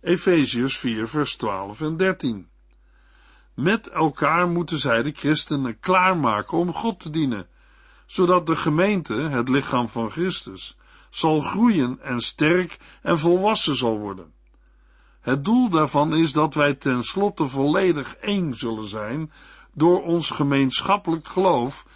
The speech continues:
en doordat wij de Zoon van God allemaal even goed kennen. Dan zullen wij volledig mens zijn, volwassen geworden door alles wat Christus in ons heeft gedaan.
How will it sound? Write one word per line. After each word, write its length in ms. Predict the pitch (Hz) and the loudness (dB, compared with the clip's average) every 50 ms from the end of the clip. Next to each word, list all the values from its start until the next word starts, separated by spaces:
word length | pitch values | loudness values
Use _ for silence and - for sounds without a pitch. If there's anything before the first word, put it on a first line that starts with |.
| - - - - | -20 -20 -12 -2
en 180 | - 185 190 | 0 0 2
doordat 400 | 160 185 180 175 165 165 165 143 | 4 4 4 4 4 2 2 2
wij 200 | - 147 139 135 | 2 2 2 2
de 120 | 131 120 120 | 2 0 0
Zoon 420 | 107 143 143 180 208 208 202 175 | 2 4 2 2 2 0 -2 -4
van 220 | - 147 135 135 | -2 -2 -2 -2
God 360 | 123 - 170 180 180 - - - | -2 0 0 0 0 -2 -6 -4
allemaal 580 | - 175 185 208 214 202 180 165 160 165 - - | 0 0 2 2 2 0 2 2 2 0 0 0
even 320 | 156 156 156 147 143 147 | 0 0 0 0 -2 -8
goed 280 | - - 160 156 156 - | -4 -2 -2 -2 -2 -4
kennen. 500 | - 175 165 156 131 98 90 85 - _ _ _ _ _ _ _ _ _ _ _ _ _ _ _ _ _ | -6 -6 -4 -4 -6 -8 -10 -16 -20 _ _ _ _ _ _ _ _ _ _ _ _ _ _ _ _ _
Dan 180 | - 127 131 156 | 0 2 2 4
zullen 260 | 139 156 175 170 165 | 4 4 4 4 6
wij 200 | 151 147 143 143 | 6 4 4 4
volledig 640 | 127 - 131 123 123 127 135 147 143 139 139 - - | 2 0 0 2 2 4 4 2 2 2 0 -2 -2
mens 400 | 123 117 127 147 160 165 147 - | -2 0 2 2 2 0 -2 -4
zijn, 380 | - 113 104 95 90 87 85 _ _ _ _ - - - _ | -6 -8 -10 -12 -14 -18 -20 _ _ _ _ -20 -20 -20 _
volwassen 680 | _ - - 147 139 135 139 165 175 170 - - 143 - | _ -4 -2 0 0 2 2 2 2 2 2 0 0 0
geworden 420 | - 135 127 127 127 120 113 110 | 0 -2 0 2 2 2 0 -2
door 180 | 113 120 120 - | -2 -2 -2 0
alles 540 | - 151 175 175 135 104 - - - - _ - - - _ _ | 0 2 2 2 0 -2 -6 -10 -12 -14 _ -20 -20 -20 _ _
wat 200 | - 113 107 - | -6 -6 -6 -6
Christus 680 | - - - 170 202 190 - - - 170 160 - - | -6 -4 0 0 0 0 0 -2 -4 -4 -4 -4 -6
in 260 | - - 190 185 180 - | -4 -2 -2 -2 -2 -4
ons 280 | 180 180 170 156 - | -6 -6 -4 -4 -6
heeft 420 | - 127 127 135 139 131 - - - | -6 -2 -2 -2 -2 -4 -8 -16 -10
gedaan. 520 | - 156 139 139 123 110 98 92 85 82 | -6 -4 -2 0 0 -2 -4 -8 -14 -20